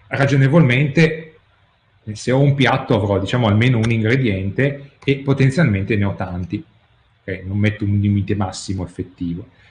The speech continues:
Viceversa, eh, un ingrediente,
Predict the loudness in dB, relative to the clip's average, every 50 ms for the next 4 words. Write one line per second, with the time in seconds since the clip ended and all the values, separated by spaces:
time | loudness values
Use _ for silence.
0 | _ _ -4 -2 2 2 2 4 4 4 4 2 2 0 0 0 0 -4 -10 -18
1 | _ _ _ -4 -2 0 0 0 -2 -2 0 4 6 6 6 6 4 2 2 2
2 | 2 2 2 2 2 2 0 0 -2 -8 -14